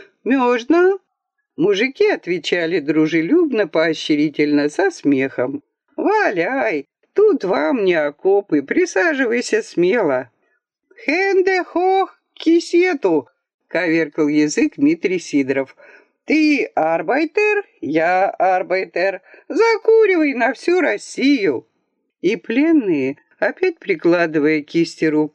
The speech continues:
к козырькам, раскланиваясь направо и налево,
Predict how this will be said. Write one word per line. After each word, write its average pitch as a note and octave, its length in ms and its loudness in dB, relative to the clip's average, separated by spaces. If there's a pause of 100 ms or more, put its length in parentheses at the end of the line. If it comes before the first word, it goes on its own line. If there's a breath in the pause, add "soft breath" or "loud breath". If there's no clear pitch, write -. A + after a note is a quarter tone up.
к - 60 -16
козырькам, D#3 720 0 (220)
раскланиваясь G3+ 1120 0
направо G#3 520 0
и F#3 100 0
налево, F#3 580 0